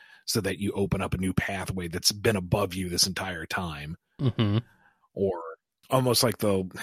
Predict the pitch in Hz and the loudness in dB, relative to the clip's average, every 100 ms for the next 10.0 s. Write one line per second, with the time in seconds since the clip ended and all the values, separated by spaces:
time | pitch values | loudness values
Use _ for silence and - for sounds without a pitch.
0 | - - - 104 - 101 90 92 98 92 | -6 -6 -2 0 0 0 -2 -2 -2 -4
1 | 85 85 _ _ _ _ - - - 123 | -8 -14 _ _ _ _ -2 2 4 4
2 | 110 98 - 104 98 87 87 104 98 95 | 4 6 6 4 -2 -4 0 0 2 0
3 | 85 92 90 95 101 95 85 92 98 95 | -2 -2 0 0 2 2 0 0 0 2
4 | - - 73 - - - 85 82 95 95 | 2 0 0 -14 -14 -10 -4 -2 -2 -4
5 | 85 92 101 107 101 90 101 95 90 90 | -4 0 2 4 2 0 -2 -2 -6 -2
6 | 98 - 90 87 95 90 87 80 - - | -2 -2 -2 2 2 2 -4 -6 -4 -2
7 | 110 92 - 98 92 82 80 82 - - | 0 0 0 -2 -2 -6 -8 -6 -6 -6
8 | _ _ 220 - 302 180 - - - 113 | _ _ -4 4 6 6 4 4 6 6
9 | 139 139 147 147 139 127 139 131 123 104 | 6 6 6 6 6 6 6 8 6 2